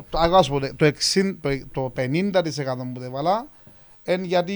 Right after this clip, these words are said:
είπα σου, πιστεύω στην επιστήμη και κάτι, αν ξανάρθει οτιδήποτε, να το πάρω πιο χαλαρά.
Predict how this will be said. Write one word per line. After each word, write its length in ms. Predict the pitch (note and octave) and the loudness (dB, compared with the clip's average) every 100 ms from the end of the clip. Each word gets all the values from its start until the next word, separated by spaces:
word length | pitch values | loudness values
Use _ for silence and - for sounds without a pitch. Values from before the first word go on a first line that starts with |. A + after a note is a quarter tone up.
| G3+ | -4
είπα 200 | G3 F3+ | -2 -2
σου, 200 | C3 C3 | -2 -6
πιστεύω 400 | C#3 - F#3 - | -8 -6 -6 -4
στην 180 | E3 F3 | -6 -6
επιστήμη 360 | C#3 - G3+ G3+ | -6 -6 -6 -4
και 80 | F3 | -2
κάτι, 320 | F3+ F#3+ F#3+ | -2 0 2
αν 300 | E3 F#3 F#3 | 4 4 0
ξανάρθει 480 | - D#3 E3 E3+ F#3 | -6 -6 -4 -6 -8
οτιδήποτε, 400 | E3 F#3+ G3+ G3+ | -8 -6 -4 -2
να 100 | G3+ | -2
το 140 | F#3+ | -2
πάρω 420 | D#3+ E3 E3+ E3+ E3+ | 2 2 2 0 -2
πιο 200 | F3 E3 | -2 -2
χαλαρά. 560 | D3+ F3 D3+ D3+ C#3 | 4 6 8 8 6